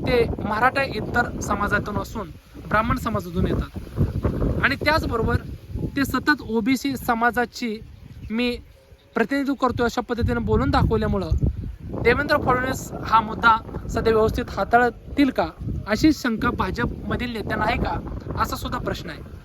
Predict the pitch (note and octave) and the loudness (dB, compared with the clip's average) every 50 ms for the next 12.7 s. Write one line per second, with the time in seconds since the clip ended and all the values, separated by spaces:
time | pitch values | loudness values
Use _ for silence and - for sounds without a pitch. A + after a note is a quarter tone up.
0 | - - - - - - - - A#3 A#3+ - C#4 D4 C#4 - C#4+ C4+ C#4 C#4 A#3+ | -14 -12 -12 -10 -12 -12 -8 -6 -4 0 4 6 6 6 6 4 4 4 4 4
1 | A3+ A#3+ C4 - C4+ B3+ B3+ B3+ B3+ A#3+ A#3+ B3 A#3+ A#3+ A#3+ A#3+ A#3+ A3+ - A3+ | 4 2 2 2 2 2 2 2 0 -2 -2 0 2 4 6 8 6 6 6 2
2 | A3+ A3+ A3 G#3+ G#3 G#3 G#3+ - - - - - - - - - - - C4+ C#4 | 2 4 4 4 4 2 0 -2 -6 -12 -14 -16 -16 -16 -16 -14 -6 0 2 4
3 | C#4+ C4+ - - C4+ - - D4 C#4 - - A3+ A#3 A#3 B3 B3+ C4+ B3+ - B3+ | 4 4 2 0 0 4 6 4 4 4 0 -2 0 0 2 0 0 0 -2 -2
4 | B3 C4 B3+ A#3+ A3 G3 G#3+ - - - - - - - A#3+ C#4 - - D4 C#4+ | 0 2 2 2 2 0 -2 -6 -12 -20 -20 -14 -6 -4 -4 -2 0 0 0 0
5 | C#4+ C#4 D4+ C#4 - - A#3 G#3 A#3+ A#3 - C#4 - - - A#3+ A#3 - - - | 0 0 -2 -2 -2 0 0 2 0 0 0 -2 -2 -2 -4 -6 -8 -8 -10 -10
6 | - - A#3 G#3+ A#3 B3+ B3+ B3 B3 A#3+ A#3 F#3+ G3+ G#3+ A3 - A#3 G#3+ G#3+ G#3+ | -6 -2 0 0 0 0 0 0 2 2 2 2 2 0 -2 -2 -2 -2 -4 -4
7 | - A#3 - - B3 - - C4 - - - - - - - - - G#3 G#3 - | -6 -6 -4 -2 0 0 0 0 0 -4 -8 -10 -12 -12 -4 2 2 2 2 2
8 | - C4 A#3 G#3 A3 A#3 A#3+ - B3 A#3+ B3 A#3+ G#3+ G#3 F3+ D#3+ G3 G3 F#3+ F3+ | -2 -4 -4 -4 -2 -2 -2 0 0 0 0 2 0 0 0 0 0 0 2 0
9 | E3+ E3 - D#3 D3+ D3+ - - - - - - - - A#3+ A#3+ - B3+ C4+ B3 | 0 -2 -2 -6 -6 -6 -6 -6 -6 -4 -2 -2 -2 -2 -2 -2 -2 -2 -2 -2
10 | B3+ - - C4 C4 - A3 A3 A3+ A#3+ B3 - - C#4+ D4 D4+ C#4 A#3+ G#3+ G#3 | -4 -2 0 -2 -2 0 -2 -4 0 2 2 2 2 2 2 2 2 2 2 2
11 | G#3 F#3+ F3+ - - - - - - - - - G#3 G#3+ G#3+ - C4 - - B3+ | 0 0 -2 -2 -6 -12 -12 -14 -12 -8 -4 -2 -2 -2 -2 -2 -2 -2 -2 -4
12 | C4 C4 A#3 A3+ A3+ B3 G#3+ G3+ A#3+ A3 A3 A#3 A#3 - | -4 -4 -4 -4 -4 -4 -2 -2 -2 0 0 -2 -2 -2